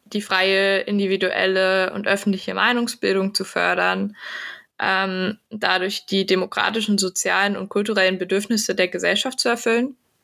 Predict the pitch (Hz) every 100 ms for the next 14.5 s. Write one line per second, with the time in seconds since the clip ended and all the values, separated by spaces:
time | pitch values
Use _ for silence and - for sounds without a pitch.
0 | _ _ _ _ _ _ _ - 190 180
1 | - - 196 196 190 - 185 180 - -
2 | - 175 - 214 - 214 _ - 226 254
3 | 202 190 208 190 180 180 185 185 190 -
4 | - 202 240 240 - 185 208 - 220 269
5 | - - - - 208 196 202 180 208 208
6 | 208 214 208 208 196 202 - 190 - 208
7 | 190 - 196 202 196 196 185 190 196 208
8 | 196 - 190 - 185 196 214 277 269 208
9 | 190 170 165 - 202 208 208 214 220 202
10 | 202 208 208 202 202 233 - 165 165 -
11 | - - - - - 202 190 202 208 185
12 | 185 185 135 170 165 165 - 214 233 254
13 | 302 311 - _ _ _ _ 208 208 -
14 | 196 - 185 -